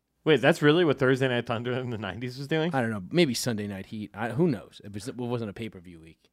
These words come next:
Speaker 2: Who knows what people were watching? Sh-, Shotgun Saturday Night? Who knows? You're gonna look up the Thursday Night Thunder ratings from back in the day?
Speaker 1: No, you keep talking.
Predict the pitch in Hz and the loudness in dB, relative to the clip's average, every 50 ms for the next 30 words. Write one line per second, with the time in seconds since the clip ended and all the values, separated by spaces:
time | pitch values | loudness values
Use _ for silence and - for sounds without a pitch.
0 | _ _ _ _ _ _ _ _ _ - 262 269 240 226 196 131 127 - - 123 | _ _ _ _ _ _ _ _ _ 2 6 10 10 10 10 8 4 -2 -4 -6
1 | 98 - 101 98 95 92 92 - - - - - - - - - 170 165 151 - | -6 -6 -8 -8 -8 -8 -8 -6 -6 -4 -4 -6 -6 -2 4 8 8 8 8 6
2 | 156 143 - - 156 147 143 139 131 127 131 139 143 147 - _ _ _ - 202 | 4 4 6 6 6 6 6 4 4 2 2 0 0 -4 -6 _ _ _ -2 2
3 | 247 220 151 143 143 107 - - - - _ _ _ _ _ _ _ _ _ _ | 4 4 4 4 2 0 -4 -12 -20 -20 _ _ _ _ _ _ _ _ _ _
4 | _ _ _ _ _ _ _ _ - 143 160 156 147 147 143 151 156 123 131 - | _ _ _ _ _ _ _ _ 6 8 8 10 10 8 6 6 4 2 2 2
5 | - 147 143 135 113 139 131 127 123 - 131 131 131 143 143 143 147 160 165 170 | 6 6 6 8 6 4 2 2 0 2 2 4 4 6 6 6 6 6 6 4
6 | 156 - 143 131 139 135 127 131 139 131 123 139 139 175 180 147 - 143 143 139 | 2 2 2 4 4 4 4 4 0 0 2 2 2 2 0 -4 -8 -8 -4 0
7 | 127 120 117 120 135 175 196 185 151 127 131 139 151 - - 175 165 - 160 165 | 2 4 6 6 8 6 4 4 2 -2 -2 -2 -2 0 -2 -2 0 4 4 6
8 | 156 127 - - 90 87 | 6 6 4 -2 -14 -14